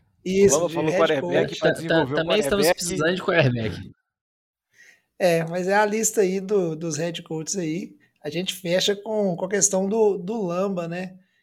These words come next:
Speaker 1: Que o seu time acabou, Lamba, mas tem que cumprir o papel, né? Faz parte dos trinta e dois e contratou também, né? Seu novo head coach.
Speaker 3: Ah, mas esse, até no, no último programa que a gente tinha comentado disso, era o, era o mais provável mesmo.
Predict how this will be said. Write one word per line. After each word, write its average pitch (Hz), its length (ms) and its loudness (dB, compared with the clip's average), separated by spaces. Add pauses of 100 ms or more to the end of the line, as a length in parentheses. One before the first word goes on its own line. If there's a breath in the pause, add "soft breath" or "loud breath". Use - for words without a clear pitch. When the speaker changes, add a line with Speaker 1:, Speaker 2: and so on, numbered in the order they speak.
(120 soft breath)
Speaker 1:
Que 220 320 -6
o 185 60 -6
seu 220 180 -2
time 214 180 -8
acabou, 220 440 2
Lamba, 185 260 -2
mas 190 240 -2
tem 214 160 -6
que 220 60 -12
cumprir 190 300 -4
o 190 60 0
papel, 196 400 0
né? 208 120 -2
Faz 180 240 -2
parte 160 260 -6
dos 175 160 -8
trinta 185 240 -6
e 202 40 -2
dois 196 340 -6
e 226 80 -10
contratou 214 480 0
também, 185 320 -2
né? 170 100 -6
Seu 170 240 0
novo 170 160 -6
head 185 180 -4
coach. - 380 -18 (800)
Speaker 3:
Ah, - 140 2
mas 147 220 2
esse, 156 600 2
até 113 200 -4
no, 123 280 -2
no 107 100 -4
último 113 200 -6
programa 110 280 -2
que - 100 -8
a 110 40 -2
gente 104 80 -8
tinha 104 120 -6
comentado 101 560 -2
disso, 107 480 -4
era 120 220 0
o, 120 420 -2 (520)
era 113 160 2
o - 20 2
mais 123 220 4
provável 104 480 2
mesmo. 113 440 -2